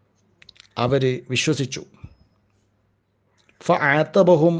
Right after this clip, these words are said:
അബൂജഹൽ, അപ്പോൾ അബൂജഹൽ അവരെ ശാസിച്ചു,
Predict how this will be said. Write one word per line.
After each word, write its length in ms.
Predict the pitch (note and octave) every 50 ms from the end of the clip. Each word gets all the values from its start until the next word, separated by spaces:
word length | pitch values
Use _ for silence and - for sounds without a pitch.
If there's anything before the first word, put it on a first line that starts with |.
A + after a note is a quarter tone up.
| - - -
അബൂജഹൽ, 600 | B2 B2 C3 D#3 E3 D#3 D#3 C#3 B2 B2+ B2+ A2 - - _ _ _ _ _ _ _ _ _ _ _ _ _ _ _ _ _ _ _ _ - - - -
അപ്പോൾ 340 | B2+ B2 - E3 F3 F3 E3+ E3+ F3+ - - _ _ -
അബൂജഹൽ 640 | B2 B2+ C#3 E3 F3+ F#3+ E3+ F3+ F3 C#3+ D3+ D#3+ D#3+ D#3+ - D3+
അവരെ 340 | C3+ C3+ C#3 C#3 C#3+ C#3 C3+ C#3 - - _ _ _ _ _ _ _ _ _ _ _ _ _ _ _ _ _ _ _ -
ശാസിച്ചു, 640 | - - - C#3 C#3 D3 C#3+ - F#3 F3 - -